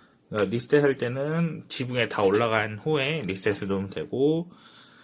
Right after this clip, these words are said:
그 다음에 이거 하고 좌 버튼 누르면 최저하고 우 버튼 누르면 최고라고 보시면 될 것 같습니다. 그리고 이게 수동 버튼,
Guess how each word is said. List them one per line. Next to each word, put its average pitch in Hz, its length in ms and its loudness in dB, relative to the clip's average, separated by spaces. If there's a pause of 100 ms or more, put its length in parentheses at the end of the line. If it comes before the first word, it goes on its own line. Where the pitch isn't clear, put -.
(160)
그 - 120 -20
다음에 113 460 -6 (240)
이거 113 220 -2
하고 110 340 0
좌 104 540 0
버튼 104 300 -4
누르면 143 1000 -4
최저하고 143 1300 0 (300)
우 110 180 -4
버튼 110 260 -2
누르면 104 360 -6
최고라고 110 680 -2
보시면 - 240 -12
될 87 100 -10
것 92 100 -6
같습니다. - 320 -10 (840)
그리고 127 640 6
이게 120 540 2
수동 151 400 -4
버튼, 143 580 -2